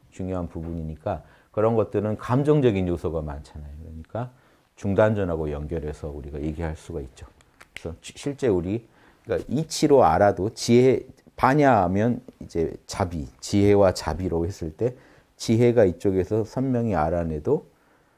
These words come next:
자비로 실제로 내 마음이 꽉 남에 대한 사랑이나 정의감으로 꽉 차려면 이 중단전이 제대로 작동을 해줘야죠. 그러니까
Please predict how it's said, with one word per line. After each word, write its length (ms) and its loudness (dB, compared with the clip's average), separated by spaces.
자비로 560 0
실제로 460 -2
내 140 0
마음이 440 -4
꽉 360 -16
남에 340 0
대한 260 -4
사랑이나 760 -6
정의감으로 760 0
꽉 220 -10
차려면 440 -4
이 100 -6
중단전이 840 -2
제대로 460 -8
작동을 440 -6
해줘야죠. 560 -8
그러니까 260 -20